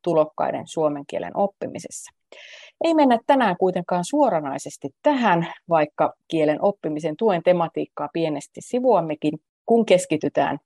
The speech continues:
yhteen ammattikuntaan ja heidän suomen kielen taitoonsa ja kielitaidon tarpeisiin, nimittäin maahanmuuttajataustaisten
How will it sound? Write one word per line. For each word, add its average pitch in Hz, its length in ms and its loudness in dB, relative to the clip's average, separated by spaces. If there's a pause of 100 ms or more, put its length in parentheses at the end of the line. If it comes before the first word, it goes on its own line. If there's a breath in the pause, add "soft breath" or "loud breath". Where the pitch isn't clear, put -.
(100)
yhteen 180 480 0
ammattikuntaan 165 840 -2
ja 147 100 -2 (200)
heidän 151 260 0
suomen 151 360 -2
kielen 139 320 -4
taitoonsa 180 540 -2
ja 135 180 -6
kielitaidon 147 600 -2
tarpeisiin, - 720 0 (260 soft breath)
nimittäin 165 600 2
maahanmuuttajataustaisten 156 1500 -2